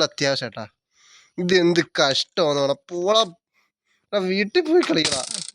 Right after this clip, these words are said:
അയ്യോ, ദേ, ഗയ്സ്, നമ്മൾ പക്ഷെ മുന്നേറും. അവൻ വരട്ടെ, അവൻ വരുന്നുണ്ടേ. ചാടി അവൻ്റെ തലമുടി-, പോ, പോ. ചാ, ചാ, ചാ, ചാ, ചാ, ചാ, ചാ, ചാ. ഗയ്സ്, നമ്മൾ ചത്തിരിക്കുന്നു ഗയ്സ്, എല്ലാവരും കൈവിട്ട്. അയ്യോ, അയ്യോ,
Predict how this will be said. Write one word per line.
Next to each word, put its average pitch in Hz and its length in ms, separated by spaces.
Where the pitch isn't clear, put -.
അയ്യോ, 147 400
ദേ, 131 120
ഗയ്സ്, 135 260
നമ്മൾ 156 240
പക്ഷെ 175 240
മുന്നേറും. 165 420
അവൻ 123 160
വരട്ടെ, 120 240
അവൻ 120 160
വരുന്നുണ്ടേ. 120 360
ചാടി 233 600
അവൻ്റെ 247 160
തലമുടി-, 208 420
പോ, 214 180
പോ. 214 80
ചാ, 214 160
ചാ, - 340
ചാ, 214 120
ചാ, 214 100
ചാ, - 80
ചാ, 240 100
ചാ, 240 160
ചാ. 208 80
ഗയ്സ്, 226 320
നമ്മൾ 226 160
ചത്തിരിക്കുന്നു 214 500
ഗയ്സ്, 180 300
എല്ലാവരും 233 320
കൈവിട്ട്. 180 320
അയ്യോ, 156 420
അയ്യോ, 185 540